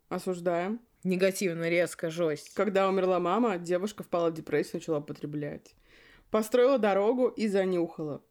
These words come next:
Speaker 1: Быстро всё убрала, чтобы Олег ничего не заметил. А то будет.
Speaker 2: Построила дорогу. Она как Собянин своего рода.
Speaker 1: <laughs>
Speaker 2: Саш, что такое дело? Ты не против, что у нас Диана поживёт?
Speaker 1: Ну, не знаю, я-то <laughs> не против.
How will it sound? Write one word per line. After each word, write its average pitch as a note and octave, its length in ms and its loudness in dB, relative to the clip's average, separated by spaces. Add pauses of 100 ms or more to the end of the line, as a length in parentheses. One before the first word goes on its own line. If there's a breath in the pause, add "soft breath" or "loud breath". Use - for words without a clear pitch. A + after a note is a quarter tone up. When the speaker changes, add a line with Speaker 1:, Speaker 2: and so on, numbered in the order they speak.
Speaker 1:
Быстро F3 320 -2
всё E3+ 200 -2
убрала, D#3+ 560 0
чтобы D#3+ 320 -4
Олег D#3+ 240 0
ничего E3 280 -2
не E3 80 2
заметил. D#3 580 -4 (160)
А E3+ 100 -6
то E3+ 160 -8
будет. D3+ 440 -10
Speaker 2:
Построила F#3+ 540 0
дорогу. E3 540 -8 (560)
Она G3+ 260 -2
как F#3+ 240 -8
Собянин E3+ 520 -4
своего F3 320 -12
рода. E3+ 180 -10 (260)
Speaker 1:
<laughs> - 800 4
Speaker 2:
Саш, F#3+ 320 2
что - 140 -16
такое F#3+ 320 4
дело? F#3+ 340 4
Ты E3 140 -4
не E3 80 -2
против, B3+ 240 -2
что - 160 -2
у G3 40 0
нас D#3+ 360 -2
Диана D#3+ 340 0
поживёт? C#3+ 500 -10 (180)
Speaker 1:
Ну, E3 280 -2
не G#3+ 160 2
знаю, C4+ 380 2
я-то C4 280 0 (100)
<laughs> - 120 -18
не G#3 120 2
против. F#3 440 -8